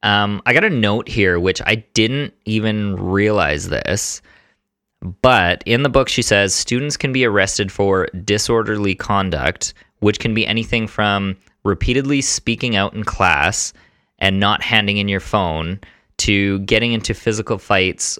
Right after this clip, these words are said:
with ano-, with other students, uh, or, or anything that can disrupt the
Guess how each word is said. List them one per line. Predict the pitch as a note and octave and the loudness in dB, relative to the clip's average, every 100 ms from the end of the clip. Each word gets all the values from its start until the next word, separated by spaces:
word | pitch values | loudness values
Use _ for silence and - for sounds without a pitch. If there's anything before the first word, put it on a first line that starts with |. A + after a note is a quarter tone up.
| _ | _
with | - F#2 F#2 F2+ - | -6 0 2 2 -2
ano-, | F#2+ F#2 - | -2 -2 0
with | G2+ G#2 | -2 0
other | G2 F2 | 0 0
students, | - G2 D#2 - - - - _ _ _ _ _ _ | 0 -2 -2 -6 -10 -10 -16 _ _ _ _ _ _
uh, | F#2+ F#2+ F2 F#2 | 4 4 4 0
or, | G#2 - | 0 2
or | G#2+ G2 F#2+ A2 | 4 4 4 2
anything | A#2 A2 A2 G#2 | 2 2 0 0
that | G2 | -2
can | - G2 | -2 -2
disrupt | F#2+ - G2+ - - F#2+ | -2 0 0 0 -4 -2
the | F#2 F2+ F2 | 0 0 0